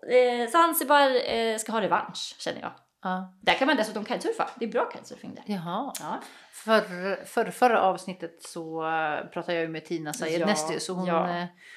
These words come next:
Speaker 2: hon kom ju därifrån
Speaker 1: Ja.
Speaker 2: och tyckte att det var amazing.
Speaker 1: Ja, hon skulle bli ledsen om hon hörde det här,
Speaker 2: Mm, men
Speaker 1: tror jag.
Speaker 2: det är ju bara så det är, att det,
Speaker 1: <laughs> Ja.
Speaker 2: det finns ju omständigheter
Speaker 1: Ja.
Speaker 2: som inte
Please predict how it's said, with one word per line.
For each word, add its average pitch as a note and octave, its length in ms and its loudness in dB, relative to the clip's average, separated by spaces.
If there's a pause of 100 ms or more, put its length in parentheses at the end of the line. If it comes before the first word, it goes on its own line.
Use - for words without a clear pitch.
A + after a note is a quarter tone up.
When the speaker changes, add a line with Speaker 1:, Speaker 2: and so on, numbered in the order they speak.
(140)
Speaker 2:
hon F#3+ 180 -2
kom G#3+ 220 6
ju F3 60 -2
därifrån E3+ 340 0
Speaker 1:
Ja. G3+ 100 6
Speaker 2:
och G3+ 60 6
tyckte F3 160 2
att D#3+ 60 -4
det F3+ 60 0
var E3+ 280 -2
amazing. F3 600 -2
Speaker 1:
Ja, G3 100 4
hon A3+ 200 4
skulle A3+ 140 -4
bli G3 100 -2
ledsen G3+ 440 -2
om D#3+ 120 -10
hon E3 120 -10
hörde E3+ 560 -6
det - 80 -12
här, E3+ 180 -4
Speaker 2:
Mm, G#3 280 0
men G#3 140 2
Speaker 1:
tror F#3+ 120 0
jag. F#3+ 680 -2
Speaker 2:
det G#3 300 2
är F#3+ 220 2
ju G3 160 0
bara F3+ 120 -2
så F3 220 -2
det F3 100 0
är, G#3 280 0
att E3 220 -2
det, F3+ 80 -6
Speaker 1:
<laughs> - 20 -4
Ja. F#3+ 120 2
Speaker 2:
det G3 60 0
finns - 580 -4
ju F3 280 -2
omständigheter F3 1300 -2
Speaker 1:
Ja. E3 60 -2
Speaker 2:
som D#3+ 280 -4
inte D#3 440 -6